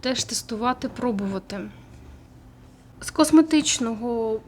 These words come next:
була знижечка на бренд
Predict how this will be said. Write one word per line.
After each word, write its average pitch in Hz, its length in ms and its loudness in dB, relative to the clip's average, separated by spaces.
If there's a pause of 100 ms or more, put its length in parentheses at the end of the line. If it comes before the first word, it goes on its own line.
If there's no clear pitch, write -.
(100)
була 247 320 -4
знижечка 226 960 -2 (160)
на 220 360 2
бренд 214 520 2